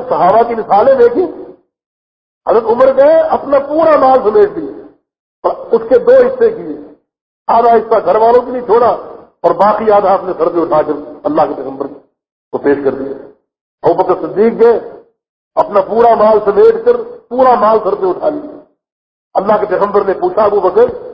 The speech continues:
اتنا مال لے، گھر میں کچھ چھوڑا یا نہیں چھوڑا؟" تو فرمایا کہ "اب خیر لهم اللہ و رسولہ"، گھر میں تو اللہ اور اس کے رسول کی محبت چھوڑ کے آئے۔ وہ آسان کام نہیں،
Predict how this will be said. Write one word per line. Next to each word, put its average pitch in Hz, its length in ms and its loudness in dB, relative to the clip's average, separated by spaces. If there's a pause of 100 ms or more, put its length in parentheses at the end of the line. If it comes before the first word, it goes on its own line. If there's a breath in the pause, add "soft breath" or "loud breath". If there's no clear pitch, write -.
(280)
اتنا 233 280 2
مال 208 300 0
لے، 226 120 4 (120)
گھر 214 160 0
میں 262 200 2
کچھ 262 100 -10
چھوڑا 226 220 2
یا 339 120 2
نہیں 311 180 -6
چھوڑا؟" 190 220 2 (1080)
تو 143 60 0
فرمایا 175 360 0
کہ 175 180 -6
"اب 185 100 0 (120)
خیر 185 160 2
لهم 165 400 -2
اللہ 170 200 0
و 165 140 -2
رسولہ"، 185 400 0 (720)
گھر 185 160 2
میں 233 100 2
تو 226 140 2
اللہ 214 200 -2
اور 247 120 2
اس - 120 -4
کے 220 60 4
رسول 214 280 -2
کی 277 100 -6
محبت 240 380 0
چھوڑ 202 280 0
کے 170 120 -4
آئے۔ 143 140 -2 (1500)
وہ - 100 2
آسان 180 440 0
کام 240 200 2
نہیں، 262 260 2